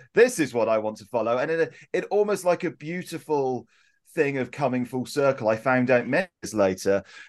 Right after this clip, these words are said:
that Fear of the Dark was number one in the album charts over here the week I was born.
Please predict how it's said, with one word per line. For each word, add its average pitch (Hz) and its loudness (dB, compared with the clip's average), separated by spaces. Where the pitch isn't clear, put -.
that 139 4
Fear 160 4
of 143 2
the 131 0
Dark 127 4
was 127 -4
number 123 2
one 117 0
in 117 -2
the 117 0
album 113 0
charts 101 -2
over 101 -2
here 104 0
the 107 -4
week 104 -4
I 104 2
was 95 -6
born. 82 -4